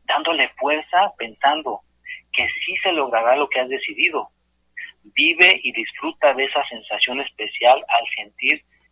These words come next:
que un día se te materializará eso que tanto deseas. Entonces, estos simples pasos,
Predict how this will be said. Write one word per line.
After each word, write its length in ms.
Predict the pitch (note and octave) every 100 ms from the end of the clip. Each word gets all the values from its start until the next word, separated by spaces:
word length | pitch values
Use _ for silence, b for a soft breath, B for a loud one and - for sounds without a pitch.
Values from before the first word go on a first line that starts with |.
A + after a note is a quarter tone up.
| -
que 160 | -
un 180 | C4 E4
día 380 | G#3+ D#3 D#3+ G#3+ - _ -
se 140 | - -
te 100 | A2
materializará 1040 | G#2 G#2+ - G#2+ G#2 G#2 - G2+ A2+ C#3 -
eso 200 | - -
que 140 | -
tanto 380 | - A#2 - A2+
deseas. 380 | G2 - - - _ _ _ _
Entonces, 340 | - D3+ F3 - B B B
estos 260 | D3+ F#3 -
simples 320 | F#3 F3+ D#3
pasos, 440 | C#3+ D3+ F3+ F#3+